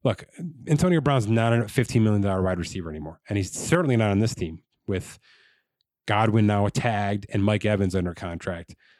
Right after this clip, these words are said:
You know, Chris Godwin is gonna get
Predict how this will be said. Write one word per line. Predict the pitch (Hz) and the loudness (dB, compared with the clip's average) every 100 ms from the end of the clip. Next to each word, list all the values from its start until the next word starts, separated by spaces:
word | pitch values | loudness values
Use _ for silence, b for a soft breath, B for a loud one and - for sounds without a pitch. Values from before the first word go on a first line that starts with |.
| b b | b b
You | - | -4
know, | 101 90 - _ _ _ _ _ _ _ _ _ _ _ - | -2 -2 -6 _ _ _ _ _ _ _ _ _ _ _ -2
Chris | - 175 | 0 2
Godwin | - 139 135 113 104 | 2 2 4 4 2
is | |
gonna | 98 104 | 2 0
get | 95 113 107 | 0 0 0